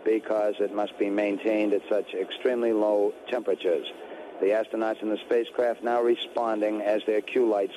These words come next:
come on and the abort advisory system checks.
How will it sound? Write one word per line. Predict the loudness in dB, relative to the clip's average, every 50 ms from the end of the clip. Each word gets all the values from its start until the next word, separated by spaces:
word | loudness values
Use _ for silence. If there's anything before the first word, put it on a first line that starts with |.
| -8 -6
come | -4 -2 0
on | 0 0 0 0 0 -2 -6 -10 -14 -16 -10 -4 -2
and | 0 2
the | 2 0
abort | 0 2 2 2 2 2 0 -2
advisory | -2 -2 0 0 0 0 0 0 0 0 0 0
system | -2 -4 -2 -4 -6 -4 -4 -4
checks. | -4 -4 -6 -6